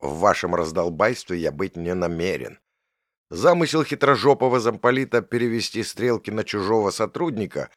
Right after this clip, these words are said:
перед заводделом мне был понятен.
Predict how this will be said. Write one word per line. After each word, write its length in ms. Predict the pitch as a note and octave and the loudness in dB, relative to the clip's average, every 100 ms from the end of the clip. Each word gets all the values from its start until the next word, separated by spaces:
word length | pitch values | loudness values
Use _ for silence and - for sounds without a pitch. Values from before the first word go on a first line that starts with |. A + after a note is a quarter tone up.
| _ | _
перед 280 | - A#2 G#2 | 0 2 2
заводделом 840 | F2 G#2 G2 E2+ G#2 G#2+ D#2 B1 - _ _ | 4 4 4 2 0 0 0 -6 -14 _ _
мне 320 | G#2 C3+ D#3 | -6 -2 0
был 180 | A#2+ A#2+ | 0 0
понятен. 640 | G#2 G2 D#2 - - | 0 0 -2 -12 -18